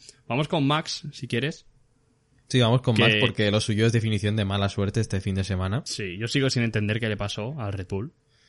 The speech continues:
Speaker 2: Creo que, eh, a, a partir del debris que había en la pista, de los restos de, de monoplazas de fibra de carbono y todo eso, eh,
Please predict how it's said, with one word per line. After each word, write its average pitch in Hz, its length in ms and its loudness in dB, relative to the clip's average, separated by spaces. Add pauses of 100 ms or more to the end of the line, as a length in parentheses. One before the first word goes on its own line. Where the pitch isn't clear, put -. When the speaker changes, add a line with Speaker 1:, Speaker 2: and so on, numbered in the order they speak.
(240)
Speaker 2:
Creo 135 200 4
que, 113 640 4
eh, 95 140 -4
a, 101 320 0 (500)
a 104 240 -4
partir 117 320 4
del 117 180 4
debris 117 300 4
que 110 60 0
había 110 120 4
en 110 60 4
la 104 140 2
pista, 123 320 2
de 101 180 2
los 95 200 -2
restos 120 480 -2
de, 101 400 0
de 98 200 -2
monoplazas 98 540 -2
de 101 80 -2
fibra 110 220 -2
de 104 40 -2
carbono 113 440 0
y 104 40 -2
todo 110 240 0
eso, 175 240 -2 (840)
eh, 107 680 2